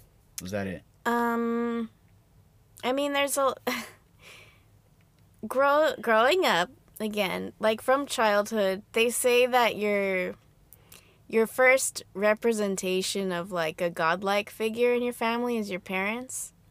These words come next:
Speaker 2: 'cause they're feeding you, they're giving you everything you need. And so when you get older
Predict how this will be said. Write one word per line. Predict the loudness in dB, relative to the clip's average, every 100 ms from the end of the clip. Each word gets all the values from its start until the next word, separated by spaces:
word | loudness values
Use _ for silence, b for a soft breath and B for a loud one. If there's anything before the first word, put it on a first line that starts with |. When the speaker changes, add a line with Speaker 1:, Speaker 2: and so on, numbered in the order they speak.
| -4
Speaker 2:
'cause | -4
they're | 0 2 2 -2 -8
feeding | -14 -2 0 2 0
you, | 0 0
they're | 0 0 -2 -6
giving | -2 0 0
you | -2
everything | -2 -4 -6 -4
you | -4
need. | -4 -2 -4 -4 -10 b b b b b b b
And | -6 -4 -2
so | -2 0 0 0 -2 -4 -14 _ _ b b b b _ _ _ -20 -20 -8
when | -2 0
you | 2 2
get | 2 2 2
older | 2 4 4 4 0 0 -2 -4